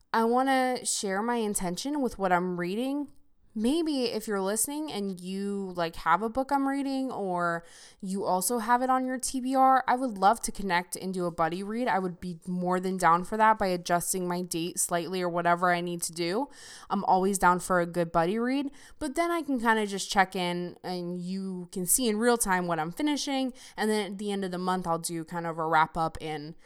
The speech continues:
see what I didn't finish or what I abandoned or what I added, whatever it may be. I think that would just be a really fun thing to introduce. So here are,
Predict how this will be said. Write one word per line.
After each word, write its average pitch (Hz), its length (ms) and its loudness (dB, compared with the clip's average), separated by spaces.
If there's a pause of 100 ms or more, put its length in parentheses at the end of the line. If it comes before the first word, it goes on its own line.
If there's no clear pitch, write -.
(200)
see - 240 0
what 165 240 -2
I 156 200 -6 (120)
didn't 277 280 -2
finish 247 380 -2
or 170 200 -2
what 170 180 -2
I 156 80 0
abandoned 208 720 -2
or 170 100 0
what 165 200 -2
I 160 240 -4
added, 190 520 4 (220)
whatever 269 440 4
it 233 40 2
may 202 180 -2
be. 175 360 -6 (720)
I 220 40 -4
think 240 180 0
that 214 140 6
would 202 80 0
just 185 180 -6
be 190 80 -4
a 175 80 0
really 165 420 -4 (380)
fun 196 380 2
thing 165 540 -6 (120)
to 196 180 -4
introduce. 175 720 -4 (420)
So 170 800 2 (280)
here 339 300 -6
are, 170 460 -2